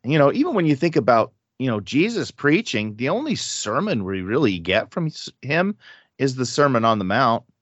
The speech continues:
And my suspicion is he probably went around for three and a half years preaching basically the same sermon everywhere he went.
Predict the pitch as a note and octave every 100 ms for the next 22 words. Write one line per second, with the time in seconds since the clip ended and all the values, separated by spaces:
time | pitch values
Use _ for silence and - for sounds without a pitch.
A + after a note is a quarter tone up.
0 | - A2 C#3 C3+ C3+ C3+ C3 C3+ G3+ D4
1 | - D#3 - C#4+ - A3+ A#3+ _ - _
2 | - E3 B3+ F3+ E3 D3+ D3+ C#3+ C3 E3+
3 | F#3 B2 - C#3+ C#3+ C3+ C3+ C3 B2+ D#3+
4 | A#3+ - - D#3+ D#3+ C#3+ A#2+ D3 - B2
5 | A#2+ A2+ - C3+ B2+ - D#3 F3 C3 D#3
6 | - _ _ - C#3 C3 B2+ A#2 G#2+ G#2
7 | D3+ D#2+ -